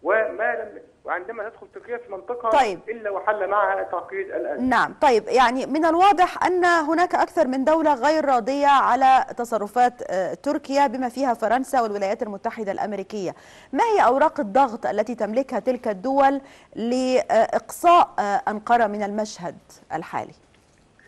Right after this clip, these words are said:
Speaker 1: يعني في الواقع التجربة أثبتت أن أردوغان لا يتراجع إلا تحت الضغوط، بمعنى أنه دائمًا يحاول استغلال ورقات، آه، آه، آه، نقاط الضعف، ويحاول ابتزاز الدول الأخرى كما رأينا في أوروبا ورقة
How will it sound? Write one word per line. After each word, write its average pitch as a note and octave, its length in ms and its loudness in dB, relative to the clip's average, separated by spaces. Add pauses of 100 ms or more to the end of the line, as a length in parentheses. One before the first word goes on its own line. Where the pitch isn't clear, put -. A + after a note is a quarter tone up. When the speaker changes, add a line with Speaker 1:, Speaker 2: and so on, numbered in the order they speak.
(240)
Speaker 1:
يعني A#3 260 2
في - 80 -12
الواقع G#3 540 2
التجربة G#3 580 -6
أثبتت A3 840 -10
أن G3 240 -10
أردوغان F#3 720 -8 (320)
لا A#3 280 -4
يتراجع G3+ 560 -4
إلا G#3 180 -12
تحت - 240 -14
الضغوط، D3 460 -12
بمعنى G3 440 -2
أنه F#3+ 280 -4
دائمًا G3 520 0 (280)
يحاول F#3 520 4
استغلال F3+ 600 -2
ورقات، D#3 480 0
آه، G3 120 -10
آه، D#3 640 -6
آه، D3+ 40 -8
نقاط F3+ 340 -8
الضعف، F3 420 -2
ويحاول E3 680 -6
ابتزاز F#3 540 -4 (400)
الدول E3+ 320 -6
الأخرى - 300 -8
كما D#3 180 -8
رأينا E3 400 -6
في E3 200 -12
أوروبا E3 340 -6
ورقة D#3+ 320 -6